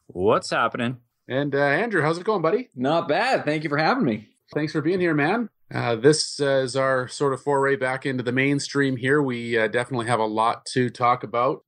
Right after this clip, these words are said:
Speaker 2: So we'll just kinda get rolling right into it. This is our custom on the show. We, uh, we tend to reminisce on our memories, obviously, with brand new mainstream movie. We can't do that. So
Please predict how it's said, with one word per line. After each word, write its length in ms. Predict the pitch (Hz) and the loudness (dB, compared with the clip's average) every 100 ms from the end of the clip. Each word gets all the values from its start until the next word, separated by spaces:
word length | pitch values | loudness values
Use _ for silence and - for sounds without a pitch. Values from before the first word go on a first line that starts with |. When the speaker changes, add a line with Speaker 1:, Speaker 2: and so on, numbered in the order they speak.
| _ - | _ -6
Speaker 2:
So 100 | 113 | 0
we'll 160 | 113 | 0
just 220 | 120 - | 0 -4
kinda 200 | 135 123 | -4 -2
get 240 | 110 117 107 | 0 -2 0
rolling 360 | 113 120 110 | 0 0 0
right 260 | 110 117 117 | 2 2 2
into 420 | 117 117 113 123 | -2 -2 0 2
it. 200 | 117 117 - | 2 2 -8
This 140 | 107 | -6
is 100 | 107 | 0
our 140 | 113 | 0
custom 340 | 104 120 110 113 | 2 -2 0 -2
on 60 | |
the 60 | 107 | -2
show. 260 | - 117 113 | 2 2 4
We, 260 | 110 104 101 98 | 2 0 0 0
uh, 40 | 104 | -2
we 120 | 104 | -2
tend 220 | 131 110 | -2 0
to 40 | |
reminisce 720 | 101 113 107 107 113 - - - _ _ 107 | 0 0 2 0 0 -2 -6 -12 _ _ -2
on 400 | 101 98 95 95 | 0 0 -2 -2
our 140 | 101 | 0
memories, 440 | 107 117 110 110 104 | 0 0 0 0 0
obviously, 520 | 98 101 - 104 101 | 0 0 0 0 0
with 200 | 95 - | -2 0
brand 220 | 101 98 | 2 2
new 80 | 98 | 2
mainstream 460 | 95 98 - 98 | 0 -2 -2 -2
movie. 260 | 101 123 135 | 0 0 0
We 80 | 107 | 0
can't 240 | 110 98 | -2 -2
do 120 | 104 | 0
that. 260 | 104 127 - | 0 0 -2
So 320 | - 107 104 | -2 0 0